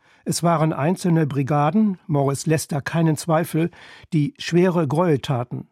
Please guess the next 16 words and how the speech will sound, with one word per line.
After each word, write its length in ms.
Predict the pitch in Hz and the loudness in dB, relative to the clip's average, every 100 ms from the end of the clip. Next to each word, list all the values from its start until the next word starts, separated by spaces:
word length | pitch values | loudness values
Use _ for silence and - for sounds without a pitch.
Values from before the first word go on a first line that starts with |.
| _ - | _ -2
Massaker 580 | 160 175 160 135 147 208 | 0 0 -4 -2 -4 -2
an 160 | 156 | 0
der 140 | 143 135 | 0 0
Zivilbevölkerung 1080 | 143 160 147 156 156 156 160 135 135 139 | 0 0 0 -2 -2 -2 -2 -2 -2 -4
begangen 400 | 160 156 151 123 | -2 0 0 0
haben. 380 | 117 127 160 196 _ - - - | -2 -6 -12 -16 _ -20 -20 -4
Und 200 | 214 180 | 0 2
ja, 320 | 165 151 214 - _ - | 2 2 -2 -8 _ -2
auch 280 | 170 190 | -2 -2
auf 180 | - 165 | -4 -6
Seiten 340 | - 165 165 156 | -2 -2 0 0
der 120 | 151 | 0
Politik 600 | - 143 135 180 - - _ _ | 0 -2 0 -4 -6 -12 _ _
hätten 300 | 185 180 151 | -4 -2 -2
Vertreibungsfantasien 1400 | 160 - 175 175 143 131 - 160 151 131 160 156 143 135 | -2 -4 0 0 2 0 0 -2 0 -2 0 0 0 0
herumgespukt. 840 | 175 175 160 135 - 135 - | 0 2 0 -2 -6 -8 -8